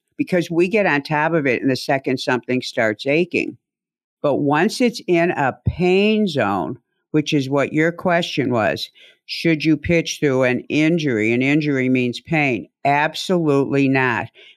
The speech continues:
because it only gets worse. The pain is the way, the language that the body is using to ask you not to use it anymore. That's what inflammation is too. If something inflames,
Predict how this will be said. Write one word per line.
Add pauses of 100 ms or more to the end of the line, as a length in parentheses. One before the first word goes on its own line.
(100)
because
it
only (180)
gets
worse. (360)
The
pain
is
the
way,
the
language
that
the
body
is
using
to (100)
ask
you
not
to
use
it
anymore. (560)
That's
what
inflammation
is
too.
If
something
inflames,